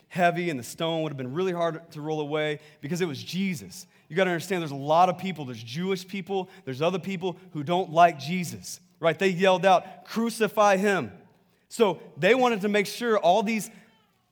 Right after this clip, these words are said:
proclamations, all these declarations of, "I'm gonna rise on the third day,"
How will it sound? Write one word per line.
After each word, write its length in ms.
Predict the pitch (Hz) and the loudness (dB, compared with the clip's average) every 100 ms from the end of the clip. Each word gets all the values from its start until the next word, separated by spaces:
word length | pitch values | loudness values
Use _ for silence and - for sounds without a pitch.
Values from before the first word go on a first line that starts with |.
| _ | _
proclamations, 880 | - 220 226 202 196 220 220 196 135 | 6 8 8 4 2 2 0 -4 0
all 140 | 170 208 | 0 0
these 160 | 202 | 0
declarations 600 | 151 208 190 202 202 190 | 0 0 0 -2 -2 -2
of, 100 | 170 | 2
"I'm 100 | 185 | 4
gonna 140 | 202 170 | 4 0
rise 420 | 151 175 196 190 | 6 8 8 6
on 80 | 196 | 0
the 100 | 175 | 0
third 280 | - 202 185 | 0 0 4
day," 240 | 220 254 | 4 4